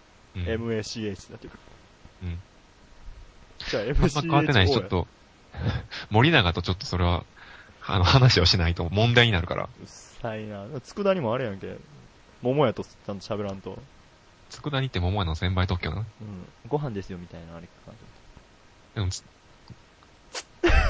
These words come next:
Speaker 1: <laughs>
Speaker 2: そん-、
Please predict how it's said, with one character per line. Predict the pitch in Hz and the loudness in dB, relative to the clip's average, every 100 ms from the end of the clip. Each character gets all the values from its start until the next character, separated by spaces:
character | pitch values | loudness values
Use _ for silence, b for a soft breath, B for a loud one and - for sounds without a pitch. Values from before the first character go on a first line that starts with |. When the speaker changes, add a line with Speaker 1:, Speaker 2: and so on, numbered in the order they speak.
| - 392 - - - - - 208 185 - - 160 - 143 - - - - - - - - - - - - B 294 339 226 | 0 -4 -8 -4 4 6 10 8 8 6 4 2 2 -2 -6 -12 -14 -18 -20 -20 -16 -16 -16 -20 -20 -12 B -2 -2 -2
Speaker 1:
<laughs> | |
Speaker 2:
そ | |
ん-、 | 110 | -2